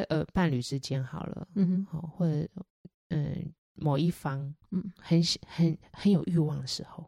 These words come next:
Speaker 2: 对，对，
Speaker 1: 可能对另外一方很冷，
Speaker 2: 嗯。
Speaker 1: 很冷静，
Speaker 2: 对。
Speaker 1: 就觉得没什么，不想要。
Speaker 2: 对，嗯哼。
Speaker 1: 然后他就会觉得说，“啊，我都准备好了，<laughs> 啊，裤子也脱了，那你现在给我这样。”或什么之类的，
Speaker 2: <laughs> 对，对，对。
Speaker 1: <laughs> 什么之-，然后可是就是因为两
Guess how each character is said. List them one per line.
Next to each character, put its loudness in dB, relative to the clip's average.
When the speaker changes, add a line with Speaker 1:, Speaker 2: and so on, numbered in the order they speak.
Speaker 2:
对， 2
对， -4
Speaker 1:
可 6
能 6
对 6
另 6
外 4
一 2
方 -8
很 6
冷， 6
Speaker 2:
嗯。 -8
Speaker 1:
很 8
冷 4
静， 0
Speaker 2:
对。 -8
Speaker 1:
就 4
觉 -2
得 -2
没 -4
什 -8
么， -12
不 -4
想 -2
要。 -8
Speaker 2:
对， -2
嗯 -6
哼。 2
Speaker 1:
然 10
后 8
他 6
就 4
会 6
觉 -4
得 -2
说 -2
，“啊， 4
我 12
都 10
准 12
备 12
好 10
了， 10
<laughs> 6
啊， 10
裤 8
子 10
也 12
脱 12
了， 12
那 8
你 8
现 8
在 8
给 8
我 12
这 8
样。” 4
或 12
什 10
么 8
之 4
类 4
的， -4
Speaker 2:
<laughs> -8
对， 6
对， 12
对。 6
Speaker 1:
<laughs> -
什 4
么 4
之-， 4
然 8
后 8
可 10
是 12
就 6
是 4
因 4
为 8
两 2